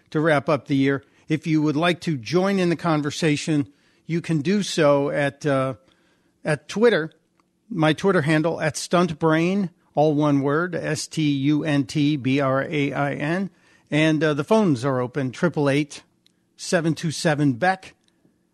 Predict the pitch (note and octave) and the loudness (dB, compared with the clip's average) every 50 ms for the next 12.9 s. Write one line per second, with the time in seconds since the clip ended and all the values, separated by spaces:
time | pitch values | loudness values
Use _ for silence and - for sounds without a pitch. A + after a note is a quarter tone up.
0 | _ _ _ _ _ - D#3 D3 D3 C#3+ C#3 C3+ C3 A#2 - - - E3+ D3+ D3+ | _ _ _ _ _ -2 0 0 2 2 2 0 0 -2 -4 -2 -2 0 0 0
1 | C#3 - D#3 D3 - - E3+ C#3 C#3+ C#3+ B2+ - - F3 D#3 - - D#3 D3+ C#3+ | 0 -2 -4 -4 -2 0 2 2 2 2 0 0 -2 -2 -2 -2 0 0 2 2
2 | C#3+ C3+ - - - C#3 A#2+ - - C#3+ C#3 C#3 C#3+ C3+ - D3+ E3 F3 F#3+ F3+ | 2 0 -2 -2 -2 -2 -2 0 0 2 2 2 0 0 -2 -2 -2 0 0 0
3 | - C#4+ C#4+ C#4+ C#4 A#3 A#3 F#3+ D3+ F3+ F3+ G3 G3 F#3+ F3 - - G3+ F#3+ F#3+ | 2 2 2 2 2 2 0 0 0 0 0 2 2 2 0 0 2 2 2 0
4 | - - - F#3 F#3 F#3+ G3+ G3+ F3 - _ _ _ _ _ _ _ - E3+ D3 | 0 -4 -4 -2 -2 -2 -2 -4 -6 -10 _ _ _ _ _ _ _ -2 -2 -2
5 | - - G3+ G3 G3 F3 D#3 B2 B2+ C#3+ D3 D3+ E3+ F3+ F3 D#3+ D3+ D3 - - | 0 0 0 2 2 2 2 2 2 2 2 2 2 2 2 2 2 0 0 0
6 | E3 D#3+ E3 E3 D#3+ D#3 D#3+ D#3 E3+ E3+ E3 - _ _ _ _ _ _ _ _ | 2 2 2 2 2 0 0 -2 -4 -8 -8 -12 _ _ _ _ _ _ _ _
7 | _ _ _ _ _ _ _ _ _ _ _ - F3+ E3 F3 F#3 F#3+ F#3+ F#3 E3+ | _ _ _ _ _ _ _ _ _ _ _ -2 0 2 2 4 4 4 4 2
8 | E3 D#3+ F3 F3+ F3 E3 D#3 D3+ D3+ - - D#3+ C#3 C#3 D#3 D#3 D3+ D3+ D3+ E3 | 2 2 2 2 4 4 4 2 2 0 -2 -4 -4 0 0 0 2 2 4 4
9 | F3 E3+ D#3 C#3+ - - - F#3+ F#3 E3+ E3+ C#3+ - - C#3+ B2+ A#2+ A#2 A#2 A2 | 4 4 4 2 0 0 0 2 2 2 2 0 -2 -4 -4 -4 -4 -6 -8 -12
10 | - _ _ _ _ _ _ _ _ _ _ _ _ _ _ C#3+ C#3+ D3 C#3 C3 | -14 _ _ _ _ _ _ _ _ _ _ _ _ _ _ 0 2 2 2 2
11 | B2+ B2 A#2 A2+ G2+ - _ _ _ _ _ _ _ _ _ _ _ _ _ _ | 0 -2 -4 -6 -8 -14 _ _ _ _ _ _ _ _ _ _ _ _ _ _
12 | _ _ - D3 D3 D3 C#3+ B2 - - C#3+ B2 A#2 A#2 A2+ G#2 F#2 | _ _ -2 2 2 2 2 2 0 -2 -2 -2 -2 -2 -4 -6 -8